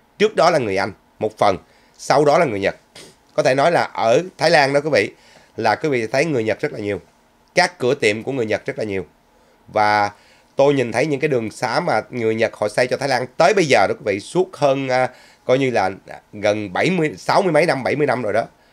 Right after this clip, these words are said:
nó vẫn tốt như thường. Người Nhật đã xây dựng đường phố cho Thái Lan và hạ tầng cơ sở. Và do đó ở Thái Lan quý vị sẽ gặp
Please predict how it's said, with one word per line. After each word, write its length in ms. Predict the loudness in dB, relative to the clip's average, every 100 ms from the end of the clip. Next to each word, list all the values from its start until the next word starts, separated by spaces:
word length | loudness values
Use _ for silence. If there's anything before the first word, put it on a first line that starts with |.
| _ -4
nó 160 | 0
vẫn 180 | 0 0
tốt 180 | 0 0
như 100 | 0
thường. 180 | -6 -8 -10 _ _ _ _ _ _ _ _ _ _ _ _ _ _ _ _
Người 160 | -2 2
Nhật 220 | 2 0
đã 100 | 0
xây 160 | 0 0
dựng 260 | 0 -2
đường 200 | -4 -4
phố 200 | 0 0 0
cho 80 |
Thái 100 | 0
Lan 140 | 0 -2 -8 _ _ _ _ _ -6
và 100 | -2
hạ 160 | -2 -2
tầng 180 | -4 -4
cơ 120 | -6
sở. 240 | -4 -4 -6 _ _ _ _ _ _
Và 60 | -4
do 160 | 0 2
đó 160 | 2
ở 200 | 2 -2
Thái 120 | -2
Lan 180 | -2 -2
quý 100 | -4
vị 140 | -6 -4
sẽ 140 | -4
gặp 200 | -4 -8